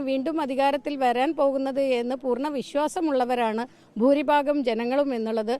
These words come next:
നമുക്ക് ഏറ്റ-, ഏറെ കൂടുതൽ തന്നെ കഴിഞ്ഞ കാലഘട്ടങ്ങളെ അപേക്ഷിച്ച് മുന്നോട്ട് പോകുവാൻ സാധിക്കുന്ന ഒരു സാഹചര്യമാണ് എന്ന് പറയാൻ സാധിക്കും. അതുകൂടാതെ ഇന്ന് ഈ ഒരു ഭാഗത്ത്, ഈ ഒരു പൊന്നാനി ലോകസഭയിൽ നിരവധിയായിട്ടുള്ള പ്രവാസികളുണ്ട്.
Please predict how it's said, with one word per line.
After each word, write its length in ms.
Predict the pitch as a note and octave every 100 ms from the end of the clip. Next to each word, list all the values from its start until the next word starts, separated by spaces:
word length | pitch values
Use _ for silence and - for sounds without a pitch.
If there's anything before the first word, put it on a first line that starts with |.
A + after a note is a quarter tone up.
| - - - C#4
നമുക്ക് 480 | D4 D4 D#4+ D#4+ -
ഏറ്റ-, 400 | B3+ C4 E4 - B3
ഏറെ 160 | D4 F#4
കൂടുതൽ 540 | E4+ C#4+ C4+ D#4 E4 - C4
തന്നെ 260 | A#3+ B3 -
കഴിഞ്ഞ 280 | A#3 A#3 C4 -
കാലഘട്ടങ്ങളെ 640 | A#3+ A3+ A#3 A3 A#3+ B3 A3+
അപേക്ഷിച്ച് 480 | G#3 A3+ B3+ G#3+
മുന്നോട്ട് 400 | D4 C4 A3+ A3+
പോകുവാൻ 440 | A#3 A3 G#3 A3 G#3+
സാധിക്കുന്ന 580 | A#3+ G3+ A3+ C4 C#4+ D#4+ - -
ഒരു 100 | C4+
സാഹചര്യമാണ് 760 | C4+ B3 G#3 A#3+ B3 B3 A3 G#3+
എന്ന് 240 | A3 G#3+
പറയാൻ 340 | G#3+ G3+ G3+ A3+
സാധിക്കും. 460 | A#3 G#3 A3 C#4+ - _ _ -
അതുകൂടാതെ 720 | D4+ F#4+ D#4+ D4 C4+ B3 G#3+ - - - -
ഇന്ന് 320 | D4 D#4 E4+ E4
ഈ 260 | D4+ E4+
ഒരു 160 | F4 D#4+
ഭാഗത്ത്, 440 | C#4 B3+ B3 B3
ഈ 240 | A#3 A#3 B3+
ഒരു 140 | C4
പൊന്നാനി 440 | B3+ B3 B3 C4 C4+
ലോകസഭയിൽ 800 | A#3+ A3+ A3+ B3 A#3+ G#3 G3 A3+ - - _ _ A#3+
നിരവധിയായിട്ടുള്ള 960 | C4+ D4+ D#4+ F4+ E4 D4 B3+ C#4 C#4
പ്രവാസികളുണ്ട്. 960 | C#4+ A#3+ A3+ A#3+ C4 D4 C#4 G3+ D#3